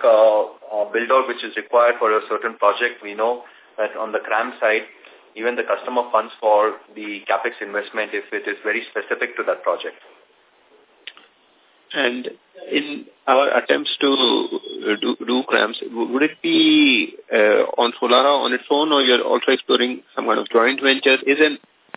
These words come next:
Speaker 2: uh, joint venture or an inorganic route, uh, open, uh, as far as our strategy goes, or we are primarily relying on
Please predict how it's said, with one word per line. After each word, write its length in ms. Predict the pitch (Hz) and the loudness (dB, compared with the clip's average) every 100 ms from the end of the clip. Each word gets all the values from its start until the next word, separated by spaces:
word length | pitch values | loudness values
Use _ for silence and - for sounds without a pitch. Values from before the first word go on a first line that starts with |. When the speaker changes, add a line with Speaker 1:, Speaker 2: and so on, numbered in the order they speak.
| _ - | _ 0
Speaker 2:
uh, 680 | 113 113 113 110 104 - | 6 8 8 8 6 2
joint 220 | - 117 127 | 0 0 2
venture 340 | 131 135 135 | 0 2 2
or 200 | 107 120 | 4 4
an 80 | 120 - | 2 -4
inorganic 540 | 135 131 127 131 127 120 - | 0 2 4 4 2 -2 -2
route, 480 | 113 117 120 - - 120 | -2 0 -2 -4 -6 2
uh, 600 | 110 110 107 110 - - - _ _ _ _ - | 4 6 6 6 4 0 -6 _ _ _ _ -2
open, 640 | 113 135 131 127 - - - | 2 2 0 -6 -10 -10 -2
uh, 400 | 127 123 113 117 | 2 2 2 0
as 60 | - | 2
far 120 | 120 | 2
as 60 | 117 | 2
our 80 | |
strategy 400 | - 113 117 131 143 | 2 2 2 0 2
goes, 200 | 151 151 | 2 4
or 180 | 131 120 - _ _ _ | 4 2 -2 _ _ _
we 60 | 127 | 0
are 40 | 131 | 2
primarily 440 | 127 123 127 127 | 2 0 0 0
relying 320 | 120 117 113 | 2 0 0
on 380 | 117 117 113 | 0 0 -2